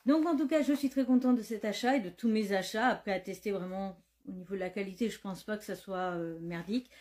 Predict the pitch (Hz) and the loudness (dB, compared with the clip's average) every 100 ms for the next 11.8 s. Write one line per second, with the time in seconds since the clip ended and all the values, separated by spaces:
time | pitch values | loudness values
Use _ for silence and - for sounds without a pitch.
0 | - - 220 214 233 202 - 233 208 190 | -20 -8 -4 0 0 0 -2 -6 -2 -4
1 | 180 175 165 _ - 294 294 254 240 208 | -4 -6 -6 _ -2 -2 0 -2 0 0
2 | 247 - - _ 262 247 254 262 254 269 | 0 -2 -20 _ 2 8 8 8 6 2
3 | 254 233 - 214 214 240 233 - - 240 | -2 -4 -4 -2 -2 -4 -6 -12 0 4
4 | 262 - 247 247 233 233 262 254 240 247 | 4 4 2 2 0 4 6 8 6 2
5 | 240 214 202 - - 247 - - - _ | 0 -2 -4 -6 -2 -2 -4 -20 -20 _
6 | 185 240 262 233 226 - - 190 190 185 | 4 6 6 4 -4 -8 -6 -6 -6 -6
7 | 185 - 254 247 - 262 226 233 - - | -8 -4 -4 -4 -2 0 2 -2 -4 -8
8 | 208 185 170 - - - - - - - | -8 -4 -6 -8 -20 -20 -20 -20 -20 -20
9 | - - 87 156 - - 202 202 185 233 | -18 -10 -8 -8 -12 -12 -4 -4 -4 -8
10 | - 180 175 - 185 185 180 226 254 214 | -8 -10 -8 -6 -6 -6 -4 0 0 -2
11 | 180 254 220 208 214 185 - - | -4 -4 -4 -4 -6 -8 -10 -16